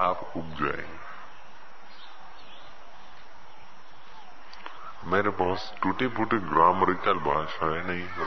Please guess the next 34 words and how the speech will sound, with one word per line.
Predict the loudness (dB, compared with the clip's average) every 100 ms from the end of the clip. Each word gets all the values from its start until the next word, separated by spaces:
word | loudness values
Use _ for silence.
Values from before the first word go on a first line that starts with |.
| -2 0
मेरे | 2
पास | 4 4 4 2
भाषा | 2 2 2 4
नहीं | 2 0 -4
है, | -2 4
भाषा | 4 4 -2
का | 0 -2
कोश | -2 0 0 -2 -4
नहीं | -4 -4
है, | -6 -6 -6 -6 -6 -6 -6 -6 -6 0
टूटी | 2 4 4
फूटी | 4 2 2
बोलता | 6 6 6 2
हूँ, | 2 -2 -6 -6 -6 -6 -6 -6 -6 -6 -6 -6 -6
लेकिन | -4 -4
संयम | -2 0 4 6 6 4
है | 4 4 4
और | 2
भीतर | 0 -2 -2 4 4 4 -2 -4 -4 0
मौन | 6 8 8 4
है, | 2 2 2 0 -4 -6 -4 -4 -4
मौन | 0 0 0
की | 0
बात | 0 2 2 2 4
का |
बोला | 4 4 4
हुआ | 4 4 0 0
है, |
तो | 0 -2
मेरी | 0 0 0
वाणी | 2 2 2 -2
शास्त्र | -2 0 0 -2 -2
बन | -2 -2
जाएगी। | -4 -4 -4 -6 -6